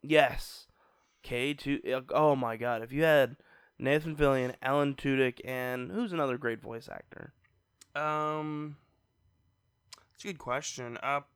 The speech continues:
Speaker 1: Let's
Speaker 2: prob-
Speaker 1: go ahead and put Laura Bailey in
Speaker 2: I was
Speaker 1: there.
Speaker 2: gonna say Vic Mignogna.
Speaker 1: Vic Mignogna and Laura Bailey.
Speaker 2: Yeah.
Speaker 1: I think that'd be the greatest conversation. Oh, we'll throw in Curry because he does some good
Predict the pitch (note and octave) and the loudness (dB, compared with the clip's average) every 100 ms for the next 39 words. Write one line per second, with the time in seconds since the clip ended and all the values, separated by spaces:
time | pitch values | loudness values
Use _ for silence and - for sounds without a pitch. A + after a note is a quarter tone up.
0 | _ _ - C4 D#4+ C#4 A3 D#3 D3+ B2+ | _ _ 0 4 6 6 6 6 8 6
1 | - - - - F2+ F#3 F#3 E3+ D3 D3 | 4 -6 -10 -8 -2 0 0 -2 -2 -4
2 | D#3 C#3 B2+ B2 C3+ C#3+ _ D3 - D3+ | -4 -2 0 0 0 -4 _ -2 0 2
3 | C#3+ C#3 C3+ C3+ C3 B2 B2+ C3 C#3+ - | 4 4 4 4 4 4 4 2 -4 -12
4 | _ _ - C#3 A4 G4+ G#4+ G4+ F#4+ F4+ | _ _ -6 0 2 2 0 2 4 4
5 | E4 E4 D#4 D#4+ C#4+ C#4 - - G#3+ A3+ | 4 0 0 -4 -4 -8 -6 2 4 4
6 | A3+ F3 A#2+ - A2+ G#2+ A2 B2 B2 D#3 | 4 4 2 -2 -4 -4 -6 -10 -6 -6
7 | D#3+ C#3 A#2 G#2 - | -4 -4 -4 -10 -14